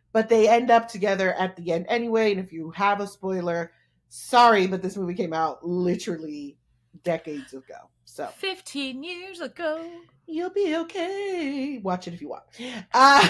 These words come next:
Speaker 1: <laughs>
Speaker 2: That's fine.
Speaker 1: rom-com
Speaker 2: When is
Speaker 1: level, it was fine. I, you know, I, I thought it was cute that they made something like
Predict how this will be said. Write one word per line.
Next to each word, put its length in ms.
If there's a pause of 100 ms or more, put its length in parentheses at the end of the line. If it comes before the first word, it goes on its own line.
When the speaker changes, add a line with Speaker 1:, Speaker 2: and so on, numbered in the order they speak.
Speaker 1:
<laughs> 80
Speaker 2:
That's 520 (340)
fine. 0
Speaker 1:
rom-com 680
Speaker 2:
When 240
is 40
Speaker 1:
level, 420
it 120
was 200
fine. 600
I, 380 (100)
you 140
know, 360 (460)
I, 100
I 100
thought 180
it 200
was 100
cute 460
that 140
they 140
made 360
something 340
like 500